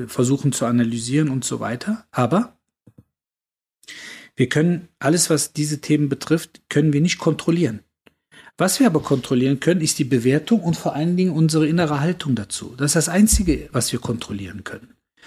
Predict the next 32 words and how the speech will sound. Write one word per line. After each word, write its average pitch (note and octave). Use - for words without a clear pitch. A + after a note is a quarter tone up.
Und B2+
deshalb, C#3
äh, C#3+
ich -
bleib D#3
mal F3
bei D3
diesem C#3
Thema, F#3
äh, C#3+
nochmal, C#3+
weil B2+
es -
physisch E3+
oder A#2+
plastisch -
eigentlich C3
gut D3
greifbar C#3
ist, G#3
dass C3+
man C#3+
sich C#3
eben D3
in F3
die, E3+
in F#3
diese E3
inneren D#3
Mauern, F#3+
Helms D3
Klamm E3